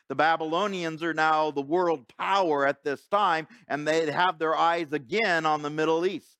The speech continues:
They've come two times before, by the way. The first time they came, and, and you can,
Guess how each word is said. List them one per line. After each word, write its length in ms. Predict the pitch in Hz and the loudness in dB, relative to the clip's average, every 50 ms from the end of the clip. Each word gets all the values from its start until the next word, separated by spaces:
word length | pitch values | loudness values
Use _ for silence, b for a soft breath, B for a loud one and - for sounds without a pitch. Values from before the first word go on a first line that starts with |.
| _ _ b b b b b | _ _ b b b b b
They've 220 | 156 170 175 - - | -2 -2 -2 -2 -4
come 420 | - 202 220 220 202 170 156 151 139 - | 0 2 2 2 2 -2 -4 -8 -14 -12
two 240 | - 226 226 214 | -8 -8 -8 -8
times 560 | 180 - - 196 196 190 180 175 165 147 131 113 | -6 -2 0 2 2 2 0 -2 -4 -10 -12 -10
before, 540 | 113 143 151 143 - 180 196 190 180 151 | -10 -10 -10 -8 -4 -2 0 2 2 0
by 220 | 127 110 110 110 107 | 0 0 0 0 -2
the 80 | 104 | -4
way. 320 | 104 104 104 101 101 110 135 _ _ _ _ _ _ _ _ _ _ _ _ _ _ _ | -8 -8 -8 -8 -10 -10 -14 _ _ _ _ _ _ _ _ _ _ _ _ _ _ _
The 140 | - 139 147 | -6 -6 -4
first 360 | - - 196 208 214 - - | -2 0 0 0 0 -4 -4
time 380 | - 196 165 156 156 156 151 147 | -2 0 0 0 0 -2 -6 -4
they 160 | 143 147 143 | -2 -2 -2
came, 460 | 143 - - 160 151 147 151 165 165 | -2 -2 -4 -4 -4 -2 -4 -6 -8
and, 120 | 151 143 147 | -8 -8 -8
and 320 | 151 143 143 143 143 143 | -6 -6 -6 -6 -8 -10
you 80 | 139 135 | -10 -8
can, 220 | - 160 143 135 | -8 -8 -8 -8